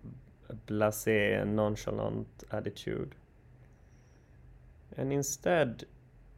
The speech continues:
see if you can bring some curiosity and, like,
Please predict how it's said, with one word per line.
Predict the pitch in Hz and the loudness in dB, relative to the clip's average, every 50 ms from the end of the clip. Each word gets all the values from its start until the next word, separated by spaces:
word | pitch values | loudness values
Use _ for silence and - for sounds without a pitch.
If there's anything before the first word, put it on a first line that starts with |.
| - - - - | -20 -20 -20 -20
see | - - - | -12 -8 -6
if | - 156 - - | -6 -6 -6 -10
you | 196 | -8
can | - - 190 165 | -4 -2 -2 0
bring | 147 - 147 147 147 147 | 2 4 4 4 4 2
some | 143 - - 135 135 131 123 120 117 | 0 2 6 8 8 8 8 4 2
curiosity | 120 - - 127 123 117 113 113 113 120 120 - - 104 101 - - 101 101 101 101 - - | -2 -2 0 2 4 6 8 8 6 6 4 2 -2 -2 -2 -2 -2 0 0 0 0 -2 -2
and, | - 113 110 110 107 104 107 - - | -2 0 0 0 0 -2 -4 -2 0
like, | 113 107 107 107 104 104 - - | 2 2 2 2 0 -4 -8 -18